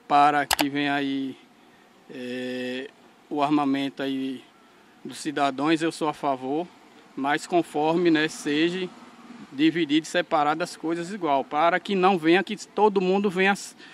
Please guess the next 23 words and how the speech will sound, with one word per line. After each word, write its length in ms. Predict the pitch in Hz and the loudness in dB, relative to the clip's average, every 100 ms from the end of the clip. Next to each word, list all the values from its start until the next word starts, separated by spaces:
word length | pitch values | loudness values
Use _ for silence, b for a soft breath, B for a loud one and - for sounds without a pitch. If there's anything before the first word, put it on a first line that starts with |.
| B | B
é, 180 | - 151 | -2 4
andar 320 | 175 180 175 | 4 8 8
as-, 100 | 185 170 175 | 8 6 4
armado, 720 | 175 165 160 165 190 196 233 b b b - | 6 6 8 10 8 6 -6 b b b -2
e 160 | 143 | 2
aí 640 | 175 165 160 170 185 - - - | 4 6 4 2 -2 -8 -14 -8
poderia 400 | 185 170 175 180 | -6 -2 0 -2
ser 140 | - | -2
até 240 | 185 - 175 | -4 -2 -6
pior, 340 | - 202 139 | -2 0 2
mas 580 | 143 160 170 - - - | 2 0 -2 -8 -18 -14
dependendo 560 | 151 165 160 170 151 143 | -4 -2 0 0 0 -2
das 260 | 147 147 135 | -4 -6 -6
leis 460 | 139 151 165 165 - b b - | -2 0 2 0 -8 b b -10
e 120 | 139 | -4
da 120 | 151 | -2
separação 600 | 143 170 - 160 151 151 | -2 -4 -2 -2 -2 -4
das 200 | 147 156 | -4 -4
coisas, 460 | - 151 165 170 165 | -4 -2 -2 -2 -4
eu 140 | 175 | -6
sou 240 | 165 170 165 | -4 -4 -4
a 40 | |
favor. 460 | - 185 143 120 | -2 -4 -4 -8